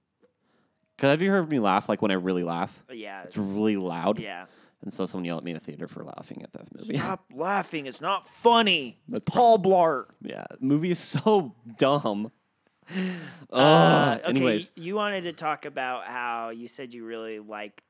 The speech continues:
Speaker 2: this, 'cause I remember you were telling me that you like this movie. You're like, "Oh, I'm excited to rewatch Hitch." It's
Speaker 1: Yeah.
Speaker 2: and
Speaker 1: And
Speaker 2: then
Speaker 1: then
Speaker 2: I, I was like, "Oh, you, you were excited to watch this." I
Speaker 1: I
Speaker 2: wanna
Speaker 1: was
Speaker 2: hear
Speaker 1: excited.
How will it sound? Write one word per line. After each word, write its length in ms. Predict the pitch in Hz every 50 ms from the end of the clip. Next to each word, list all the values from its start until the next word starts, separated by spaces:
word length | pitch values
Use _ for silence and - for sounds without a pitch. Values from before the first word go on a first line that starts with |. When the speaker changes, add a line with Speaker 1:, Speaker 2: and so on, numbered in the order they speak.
| _ _
Speaker 2:
this, 280 | - 110 - - - _ _ _ 160
'cause 140 | - 208 202
I 80 | 233 240
remember 320 | 254 269 240 214 202 196
you 200 | 175 175 175 170
were 100 | 160 156
telling 360 | 151 - 156 160 156 151 143
me 140 | 139 139 131
that 180 | 127 120 113 110
you 120 | 123 127 117
like 260 | 123 123 131 120 -
this 220 | - 120 - - -
movie. 440 | 117 127 135 110 104 90 90 - _ _
You're 120 | - 151 151
like, 140 | 139 123 143
"Oh, 100 | 165 160
I'm 100 | 147 135
excited 280 | 127 - 151 135 123 113
to 60 | 110
rewatch 400 | 107 113 110 104 101 90 - -
Hitch." 360 | - - 104 101 95 90 - -
It's 80 | -
Speaker 1:
Yeah. 360 | 104 98 95 82 78 - 120 113 - _ _ _ _ _ _ -
Speaker 2:
and 180 | - 104 104
Speaker 1:
And 100 | 104 101
Speaker 2:
then 320 | 101 98 98 95 95 92 92
Speaker 1:
then 100 | 104 73
Speaker 2:
I, 120 | 80 113
I 40 | 131
was 120 | 127 117 120
like, 140 | 110 107 -
"Oh, 160 | 226 262 233
you, 200 | 185 165 151 151 _ _ _ _ 165 170 185 - 139 - -
you 300 | 160 156 180 190 185 170
were 180 | 160 160 151
excited 280 | 147 143 - - 170 170
to 80 | 160 143
watch 240 | 156 180 190 -
this." 180 | - 135 117 -
I 60 | 117
Speaker 1:
I 80 | 113 110
Speaker 2:
wanna 100 | 104 101
Speaker 1:
was 160 | 101 107 98
Speaker 2:
hear 40 | 95
Speaker 1:
excited. 460 | - - 87 85 85 87 90 98 101